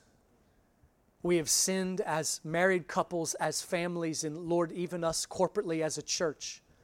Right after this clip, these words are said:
We have fallen short. We have sinned in ways that we have committed sin. We have sinned in ways that we have failed to do what you've called us to do.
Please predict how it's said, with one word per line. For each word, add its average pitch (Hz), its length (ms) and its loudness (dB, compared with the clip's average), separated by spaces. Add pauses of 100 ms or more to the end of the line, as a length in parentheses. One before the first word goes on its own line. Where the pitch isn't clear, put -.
(760)
We 180 180 2
have 170 140 2
fallen 170 480 4
short. - 640 -2 (1120)
We 185 140 2
have 170 100 4
sinned 202 420 6
in 175 140 2
ways 185 280 6
that 180 120 6
we 180 140 2
have 165 180 -2
committed 180 480 2
sin. 196 340 0
We 175 120 0
have 160 120 0
sinned 196 340 4
in 170 140 0
ways 180 300 4
that 180 120 -2
we 185 180 2
have 165 200 2 (540)
failed 220 640 10
to 202 120 2
do 175 240 2
what 175 180 2
you've 165 200 -4
called 160 280 2
us - 160 -2
to 151 120 -10
do. 151 340 -4